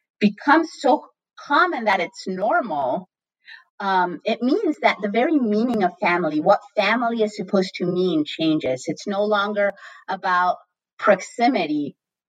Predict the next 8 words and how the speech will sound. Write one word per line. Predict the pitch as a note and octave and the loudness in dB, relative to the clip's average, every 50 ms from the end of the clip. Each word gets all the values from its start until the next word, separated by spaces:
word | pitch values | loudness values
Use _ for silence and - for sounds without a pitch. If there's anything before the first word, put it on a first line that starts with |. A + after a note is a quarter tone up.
| _ _ _ _ _ _ _ _ _ - | _ _ _ _ _ _ _ _ _ 0
but | G#3+ G#3 | 0 0
it's | G3+ G3 G#3 - | 0 -2 -2 -2
about | G#3+ G#3 G#3+ G3+ F#3+ F#3+ G3 - - _ | -2 0 2 2 2 2 2 0 -2 _
these | G3 G3 F3+ - - | -8 -6 -6 -6 -8
transnational | - - F3+ F3 E3+ F3 - F3 E3+ E3+ F3 F#3 - - - F3 D#3 D3+ D3+ D3+ D3+ | 0 2 2 2 2 -2 -2 0 0 0 0 -2 -4 -8 -4 -2 0 0 0 0 0
links | D#3 D#3+ E3+ E3+ E3 E3+ - - - - - _ _ _ _ _ _ _ _ _ - | 0 0 0 0 -4 -6 -10 -12 -12 -12 -16 _ _ _ _ _ _ _ _ _ -2
that | - - - | 0 0 0
exist | D3 - - - - - C#3 C#3+ - - - - | -2 -2 -8 -8 -2 0 0 0 -2 -6 -14 -14